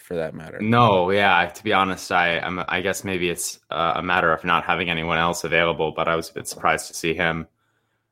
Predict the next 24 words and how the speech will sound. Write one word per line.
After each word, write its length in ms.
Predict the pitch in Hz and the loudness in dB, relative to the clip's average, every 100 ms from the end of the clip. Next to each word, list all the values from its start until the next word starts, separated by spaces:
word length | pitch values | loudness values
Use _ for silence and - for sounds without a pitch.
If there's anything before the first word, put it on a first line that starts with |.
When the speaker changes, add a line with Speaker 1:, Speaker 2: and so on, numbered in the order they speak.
| _ | _
Speaker 2:
Um, 580 | 98 92 85 82 80 80 - _ _ _ _ _ _ _ _ - - | 2 4 4 2 -2 -6 -12 _ _ _ _ _ _ _ _ -18 0
but 140 | 117 | 4
yeah, 280 | 120 110 87 | 6 6 6
I 140 | 92 | 2
mean, 140 | 104 101 | 2 0
I 100 | 101 | 0
would 160 | 104 | 0
have 120 | 98 | 0
liked 200 | 92 87 | -2 -4
to 60 | 98 | -6
see 180 | - 95 | -2 0
Giakoumakis 720 | 87 - 92 85 - 95 - | 0 0 0 0 0 -2 -2
even. 420 | 92 92 87 85 - _ _ _ _ _ _ _ - | -2 0 0 -2 -10 _ _ _ _ _ _ _ -2
I 100 | 98 | 2
guess 240 | 101 - | 2 2
he's 160 | 104 - | -2 0
gonna 160 | 113 | 2
have 240 | 95 98 - | 2 0 -4
to 80 | |
serve 240 | 101 104 87 | -2 0 0
his 160 | 85 | 0
suspension 500 | - - 90 85 87 | -4 -4 -4 -4 -8
sometime, 540 | 78 85 87 95 98 101 | -4 -4 0 2 2 0
theoretically. 800 | 104 101 98 110 117 120 120 | 2 2 2 2 2 2 -2